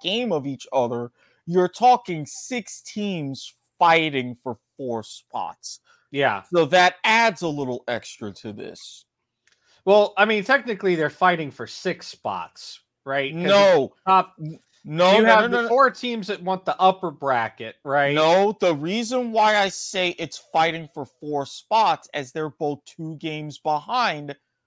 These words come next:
Speaker 1: or they're all two games behind Cloud Nine and
Speaker 2: Okay,
Speaker 1: Team
Speaker 2: that
Speaker 1: Liquid.
Speaker 2: makes sense. That makes sense. I forgot to think of, I forgot to look at it that way.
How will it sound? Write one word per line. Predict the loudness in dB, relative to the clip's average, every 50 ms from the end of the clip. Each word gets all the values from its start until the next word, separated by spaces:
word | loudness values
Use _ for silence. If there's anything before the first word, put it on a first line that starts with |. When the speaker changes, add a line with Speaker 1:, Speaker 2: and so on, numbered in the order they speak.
| _
Speaker 1:
or | -2 0 2
they're | 2 2 2
all | 2 2 2 0
two | 0 -4 -10 -10 -10 -10
games | -10 -10 -10 -10 -10 -10 -8
behind | -2 0 0 0 0 0 0 0 0 -2 -4 -6 -10
Cloud | _ -2 0 2 4 4 2 2 -2 _
Nine | -6 -2 0 0 0 0 -2 -4 -4 4 8
and | 10 10 10 10 8
Speaker 2:
Okay, | 6 4 0 -2 -2 -2 -2
Speaker 1:
Team | -2 -2 0
Speaker 2:
that | 0 0 0 0
Speaker 1:
Liquid. | -2 -4
Speaker 2:
makes | -4 -4 -4 -6 -10
sense. | -10 -10 -10 -10 -10 -16 -20 _ -6
That | -2 0 0 0 -2
makes | -4 -6 -8 -8 -10 -12
sense. | -14 -14 -14 -14 -18 -20 -20 _ _ _ _ -20 -20 _ _ _ _ _ _ _ _ _ _ _ _ _ _ _ _ _ _ _ _ _ _ _ _ _ _ _ _ _ _ _ _ -6
I | -6 -6
forgot | -4 -6 -8 -8 -6 -6 -6 -6 -10
to | -18
think | -20 _ -14 -14 -12 -12
of, | -14 -14 -12
I | -12 -12 -12
forgot | -14 -14 -12 -12 -12 -12
to | _ -18
look | -18 -16 -16 -16
at | -16
it | -18 -16 -16
that | -16 -16 -16 -16
way. | -18 -20 -20 -20